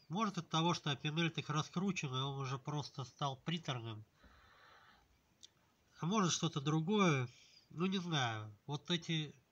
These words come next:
вот этот мам мне нравится намного больше. Во-первых, мне нравится у него изначально продуманная рукоять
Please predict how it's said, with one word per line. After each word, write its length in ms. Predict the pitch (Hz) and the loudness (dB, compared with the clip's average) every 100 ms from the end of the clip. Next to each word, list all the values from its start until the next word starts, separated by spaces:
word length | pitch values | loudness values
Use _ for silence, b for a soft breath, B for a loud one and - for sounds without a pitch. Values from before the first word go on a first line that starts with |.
| _ - | _ -6
вот 160 | 156 | -2
этот 260 | 165 156 - | 0 -2 -4
мам 240 | 175 185 160 | 0 2 2
мне 120 | 135 | 0
нравится 460 | 147 165 147 - | 2 2 0 -2
намного 460 | 143 170 190 180 151 | -2 0 2 2 2
больше. 480 | 135 123 110 - 107 _ b b b b b b b | 0 -2 -2 -8 -12 _ b b b b b b b
Во-первых, 360 | 160 311 277 - | -4 2 2 2
мне 100 | 185 | 4
нравится 380 | 196 220 - 160 | 6 4 4 0
у 40 | |
него 480 | 151 156 180 185 139 | 2 2 4 2 2
изначально 680 | 147 127 147 - 170 180 151 | -4 -4 -2 0 2 2 2
продуманная 760 | - 135 135 160 156 135 131 127 | -2 -2 -2 -2 -2 -2 -2 -2
рукоять 640 | 123 - 131 151 160 - | -4 -4 -2 0 -2 -4